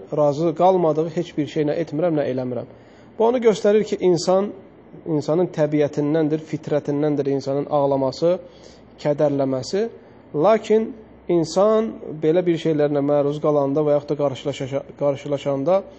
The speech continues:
ondan tələb olunan odur ki, Allahın razı qaldığı, razı qalmadığı hərəkətlər etməsin. Yəni saçını yolmaq, sinəsini yolmaq, paltarını cırmaq və yaxud da gəzərə, qədərə qarşı, Allaha qarşı xoşa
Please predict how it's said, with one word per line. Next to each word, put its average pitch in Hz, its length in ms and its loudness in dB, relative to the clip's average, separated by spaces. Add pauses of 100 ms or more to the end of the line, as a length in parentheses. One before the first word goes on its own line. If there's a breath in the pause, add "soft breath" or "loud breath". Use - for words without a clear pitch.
(420 loud breath)
ondan 156 280 2
tələb 156 300 0
olunan 147 260 2
odur 165 160 -2
ki, 196 200 -4 (100)
Allahın 156 600 2
razı 151 360 0
qaldığı, 156 600 2 (360 loud breath)
razı 160 260 4
qalmadığı 185 640 4 (320 loud breath)
hərəkətlər 180 600 2
etməsin. 139 440 -2 (400 loud breath)
Yəni 190 240 2
saçını 165 500 0
yolmaq, 151 640 4
sinəsini 160 560 0
yolmaq, 147 520 0
paltarını 151 540 2
cırmaq 147 500 2 (1200 loud breath)
və 190 120 4
yaxud - 200 0
da 190 140 2
gəzərə, 170 380 6 (200)
qədərə 156 400 4
qarşı, 147 400 2
Allaha 151 400 2
qarşı 147 460 2 (360 loud breath)
xoşa 156 220 -2